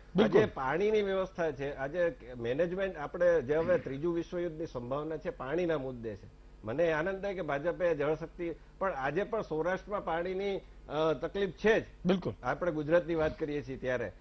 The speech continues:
Speaker 2: આજે પણ મરાઠાવાડનો હમણાં અહેવાલ આવ્યા હતા કે મરાઠાવાડમાં, મહારાષ્ટ્રમાં એટલી બધી ભયંકર સ્થિતિ છે કે મહિલાઓએ કેટલા કિલોમીટર દૂર જઈને
Speaker 1: બિલકુલ.
Speaker 2: પાણી લાવવું પડે.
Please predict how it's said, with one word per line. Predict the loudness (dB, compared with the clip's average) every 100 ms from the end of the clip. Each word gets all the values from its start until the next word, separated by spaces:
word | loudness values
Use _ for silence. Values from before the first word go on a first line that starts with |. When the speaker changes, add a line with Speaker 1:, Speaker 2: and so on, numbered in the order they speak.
| -10
Speaker 2:
આજે | -4 0 2
પણ | 4 2
મરાઠાવાડનો | 2 2 2 4 6 6 4 2
હમણાં | 2 2
અહેવાલ | 2 4 4 4
આવ્યા | 2 0
હતા | -2
કે | -6
મરાઠાવાડમાં, | -4 -2 -2 2 2 2 0 -2 -2 -2
મહારાષ્ટ્રમાં | -2 0 -2 -4 -6 -4 -4 -8 -20 -10
એટલી | -6 -2
બધી | 0 0
ભયંકર | 2 2 2 0
સ્થિતિ | -6 -6 -6 -6
છે | -4
કે | -4 -4
મહિલાઓએ | -4 -2 -2 2 4 4 2
કેટલા | 0 -6 -6
કિલોમીટર | -4 -4 -4 -4
દૂર | -2 -2 -2
જઈને | 4
Speaker 1:
બિલકુલ. | 4 4
Speaker 2:
પાણી | 0 0 0
લાવવું | 0 0 -2
પડે. | -8